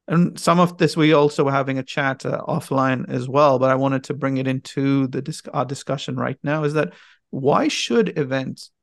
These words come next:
in West Africa matter to us? Very often,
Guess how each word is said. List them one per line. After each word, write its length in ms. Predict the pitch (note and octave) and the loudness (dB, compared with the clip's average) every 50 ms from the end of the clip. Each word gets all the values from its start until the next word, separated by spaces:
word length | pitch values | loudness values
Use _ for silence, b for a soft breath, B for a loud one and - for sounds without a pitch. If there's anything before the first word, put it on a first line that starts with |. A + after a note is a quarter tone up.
| _ _ - | _ _ -4
in 320 | C#3+ C#3+ C#3+ C#3+ C#3 C3+ | -2 -2 0 -2 -2 0
West 280 | C3 C3+ C#3 - - - | 0 0 -2 -2 -2 -4
Africa 440 | C3 C#3 - - D3+ _ - C#3 | -4 -4 -6 -10 -12 _ -8 -6
matter 500 | B2+ B2 B2 B2+ B2 B2+ B2 - - D3 | -6 -6 -6 -4 -4 -6 -6 -6 -6 -8
to 320 | C3+ - - - - D3 C3 | -8 -8 -10 -6 -4 -4 -4
us? 260 | - - - - - | -4 -8 -12 -14 -6
Very 340 | D3 C#3 D3 D#3 E3 D#3+ D3+ | 0 2 4 6 6 6 6
often, 580 | C#3+ D3 D3+ D3 - - - D3+ C#3+ C#3+ C3+ | 6 4 4 2 -2 -4 -2 0 0 0 -2